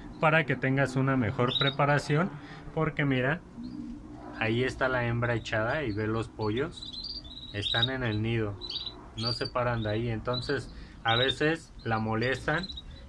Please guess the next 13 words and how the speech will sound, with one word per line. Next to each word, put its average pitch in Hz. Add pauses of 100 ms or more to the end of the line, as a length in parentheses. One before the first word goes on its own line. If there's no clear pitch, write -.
(120)
y 175
esta 147
sale 147
y 160
los 123
corretea, 101
¿no? 135 (400)
Y 208
para 139
evitar 120
eso, 170 (560)
así 107
es, 139